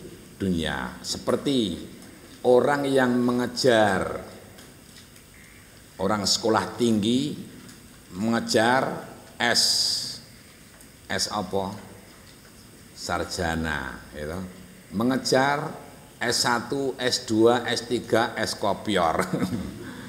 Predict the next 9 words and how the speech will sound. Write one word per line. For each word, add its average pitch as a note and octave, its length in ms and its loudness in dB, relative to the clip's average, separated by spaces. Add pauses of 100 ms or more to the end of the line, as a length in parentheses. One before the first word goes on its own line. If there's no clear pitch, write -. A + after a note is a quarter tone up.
(460)
Nah, C#2+ 260 -8 (1000)
tidak C3 240 2
tercapai. B2 640 4 (1500)
Nah, D2 320 -8
karena G#2 320 0
tidak G2+ 240 2
tercapai, A2+ 880 0
akhirnya A#2 640 0 (480)
gagal. F#2+ 720 2